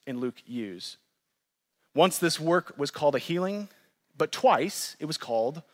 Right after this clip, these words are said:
a cleansing. Now, why is that distinct? It's distinct because not only did Jesus heal them, but his healing was so profound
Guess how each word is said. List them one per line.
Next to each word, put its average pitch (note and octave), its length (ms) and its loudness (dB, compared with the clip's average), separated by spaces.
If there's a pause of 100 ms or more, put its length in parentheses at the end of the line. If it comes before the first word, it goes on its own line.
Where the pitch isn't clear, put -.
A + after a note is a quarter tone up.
(300)
a C3+ 80 -12
cleansing. D#3 540 -6 (1200)
Now, D#3+ 120 6
why F3 180 8
is G3 100 6
that F#3 140 8
distinct? - 580 -4 (1500)
It's - 160 -6
distinct E3 360 -6
because D3+ 260 -2
not D3+ 220 2
only D#3+ 320 -2
did B2+ 180 -8
Jesus A#2+ 400 -8
heal A2+ 280 -10
them, F#2 240 -14 (1120)
but D3+ 100 0
his D3 200 -2
healing G3+ 500 -4
was D3+ 300 0
so - 320 -2
profound G#2 800 -6